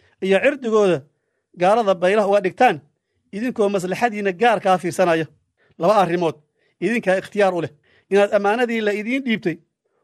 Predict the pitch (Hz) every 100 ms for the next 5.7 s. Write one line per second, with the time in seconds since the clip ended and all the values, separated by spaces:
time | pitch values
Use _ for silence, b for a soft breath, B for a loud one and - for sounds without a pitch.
0 | - 294 254 220 202 190 160 226 175 -
1 | _ - 190 226 180 151 _ - 180 196
2 | 214 202 - 208 196 196 214 202 208 254
3 | 165 _ _ _ - 165 226 254 208 -
4 | 202 196 240 180 - _ _ - 220 220
5 | 180 175 202 208 180 165 165